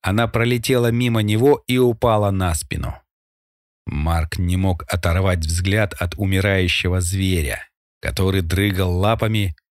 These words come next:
пытаясь встать. Чёрная жидкость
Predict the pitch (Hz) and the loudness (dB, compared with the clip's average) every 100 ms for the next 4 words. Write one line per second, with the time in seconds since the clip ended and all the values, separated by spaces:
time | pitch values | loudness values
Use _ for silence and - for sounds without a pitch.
0 | _ _ 82 78 101 95 - 80 - - | _ _ -6 0 2 2 0 -4 -4 -2
1 | 78 67 - _ _ _ _ _ - - | -2 -2 -8 _ _ _ _ _ -6 -2
2 | 107 110 101 101 95 90 85 117 - 110 | 2 2 2 2 2 0 0 -2 -2 -4
3 | 101 - | -4 -6